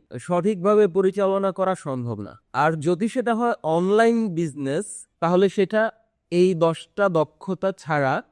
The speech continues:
কোনোভাবেই সফল হওয়া সম্ভব হবে না। তার মধ্যে প্রথম যে স্কিলটা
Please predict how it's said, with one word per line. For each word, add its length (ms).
কোনোভাবেই 1000
সফল 340
হওয়া 240
সম্ভব 400
হবে 160
না। 100
তার 140
মধ্যে 280
প্রথম 680
যে 220
স্কিলটা 640